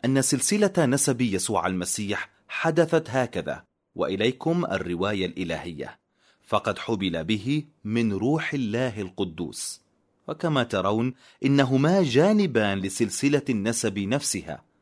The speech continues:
فقد تمت ولادة يسوع المسيح بهذه الطريقة. فلما كانت أمه مريم، ونحن لا نعرف الكثير عن مريم، وكم كنت أتمنى أن نعرف المزيد عنها،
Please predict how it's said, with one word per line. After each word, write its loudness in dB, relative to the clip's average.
فقد -2
تمت 0
ولادة -2
يسوع -2
المسيح -4
بهذه -2
الطريقة. -8
فلما 2
كانت 2
أمه 0
مريم، -2
ونحن -4
لا 0
نعرف -2
الكثير -6
عن -6
مريم، -6
وكم -4
كنت 0
أتمنى -4
أن -2
نعرف -2
المزيد -6
عنها، -8